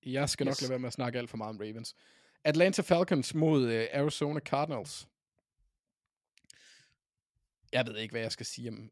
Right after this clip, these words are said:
Speaker 1: om, om Falcons. Altså, der,
Speaker 2: Ej,
Speaker 1: der er
Speaker 2: det,
Speaker 1: sådan
Speaker 2: det
Speaker 1: et eller
Speaker 2: ved
Speaker 1: andet,
Speaker 2: jeg ikke.
Speaker 1: der er et eller andet ved mig, der gerne vil elske Arthur Smith, fordi han er lidt en original. Øhm, men, men jeg kan ikke, jeg kan ikke rigtig finde ud af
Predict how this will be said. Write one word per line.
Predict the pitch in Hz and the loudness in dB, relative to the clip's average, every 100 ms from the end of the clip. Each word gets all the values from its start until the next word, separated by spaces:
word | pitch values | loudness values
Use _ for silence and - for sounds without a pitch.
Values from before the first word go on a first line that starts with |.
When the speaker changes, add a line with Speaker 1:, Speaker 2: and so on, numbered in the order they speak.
| - | -16
Speaker 1:
om, | 123 104 | -14 -14
om | 120 120 | -12 -12
Falcons. | - 113 123 107 - _ _ _ _ _ _ _ _ _ _ _ _ _ | -8 -10 -12 -16 -18 _ _ _ _ _ _ _ _ _ _ _ _ _
Altså, | 120 123 - | -12 -10 -6
der, | 127 | -4
Speaker 2:
Ej, | 127 | -2
Speaker 1:
der | 139 | -2
er | |
Speaker 2:
det, | 139 | -2
Speaker 1:
sådan | 165 | 0
Speaker 2:
det | 151 | -2
Speaker 1:
et | |
eller | 135 | -2
Speaker 2:
ved | 131 | -6
Speaker 1:
andet, | - | -8
Speaker 2:
jeg | |
ikke. | - _ _ _ _ _ _ | -16 _ _ _ _ _ _
Speaker 1:
der | 135 | -4
er | 139 | -2
et | |
eller | 185 156 | 0 2
andet | 139 135 | 2 2
ved | 143 | 0
mig, | 131 | 0
der | 110 | -4
gerne | 123 127 | -4 -4
vil | 127 127 | -4 -4
elske | 127 135 - - | -6 -8 -12 -8
Arthur | 123 - 117 | -8 -6 -6
Smith, | - 123 143 - _ _ | -4 -4 -6 -12 _ _
fordi | - 117 127 120 | -12 -10 -10 -8
han | 120 | -6
er | 117 120 | -4 -4
lidt | 120 147 | -4 -6
en | |
original. | 131 117 117 120 123 147 123 - _ _ _ _ _ _ _ _ - | -6 -8 -8 -8 -8 -8 -12 -18 _ _ _ _ _ _ _ _ -10
Øhm, | 110 107 104 110 - 113 _ _ _ _ _ _ _ _ _ - - - | -6 -6 -10 -16 -20 -20 _ _ _ _ _ _ _ _ _ -20 -20 -6
men, | 147 131 | -4 -4
men | 117 117 | -4 -6
jeg | 110 | -8
kan | - | -8
ikke, | 120 - - | -10 -12 -14
jeg | 117 | -12
kan | - | -10
ikke | 131 135 | -10 -10
rigtig | 127 - | -10 -12
finde | 117 - - 127 | -14 -14 -8 -6
ud | 131 | -4
af | 123 117 | -2 -4